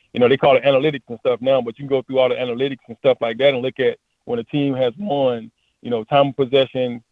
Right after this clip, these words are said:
two phases of the game, whether it's offense, defense, or special teams, and, um, and a turnover battle. They, I promise you, it's probably a hundred percent win rate. You know, that's how you win games in this, in this league, man. You know, controlling the football, you know, controlling the clock, you know, understanding what the time is in the game and those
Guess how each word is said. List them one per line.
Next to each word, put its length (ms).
two 200
phases 320
of 80
the 40
game, 240
whether 200
it's 100
offense, 320
defense, 320
or 60
special 300
teams, 420
and, 200
um, 280
and 120
a 40
turnover 360
battle. 380
They, 180
I 80
promise 340
you, 100
it's 80
probably 240
a 40
hundred 240
percent 240
win 240
rate. 180
You 80
know, 80
that's 160
how 80
you 160
win 200
games 280
in 80
this, 100
in 100
this 140
league, 280
man. 300
You 60
know, 240
controlling 360
the 60
football, 680
you 60
know, 400
controlling 380
the 60
clock, 380
you 120
know, 240
understanding 500
what 140
the 60
time 300
is 160
in 60
the 80
game 400
and 80
those 140